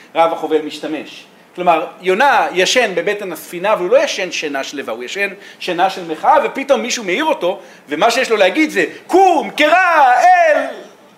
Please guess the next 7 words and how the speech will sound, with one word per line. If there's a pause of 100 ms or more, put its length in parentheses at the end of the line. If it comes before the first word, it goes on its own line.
ואולי (180)
המילים
של
רב
החובל
מהדהדים (160)
בכוונה,